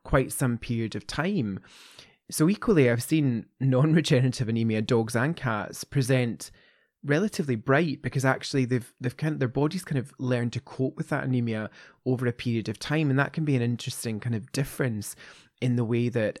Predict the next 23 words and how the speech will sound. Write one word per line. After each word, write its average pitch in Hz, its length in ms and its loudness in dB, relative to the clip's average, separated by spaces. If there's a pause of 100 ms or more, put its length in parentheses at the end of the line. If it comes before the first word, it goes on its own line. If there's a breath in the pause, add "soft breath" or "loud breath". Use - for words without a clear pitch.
um, 113 540 -2 (240)
in 123 100 0
the 120 100 0
way 120 160 2
that 113 120 -2
we 113 140 -4
see 113 360 -6
these 110 500 -6 (400 soft breath)
patients 120 400 -2
present, 127 500 0 (120)
uh, - 60 -2 (260)
you 131 120 0
know, 107 160 -2 (440 loud breath)
uh, 110 340 -4 (160)
compared 139 460 4
to 113 320 0 (100)
if 127 160 -4
you 127 80 0
have 120 140 0
a 117 60 2
really 113 280 0
acute 101 400 -4
bleed, 151 460 0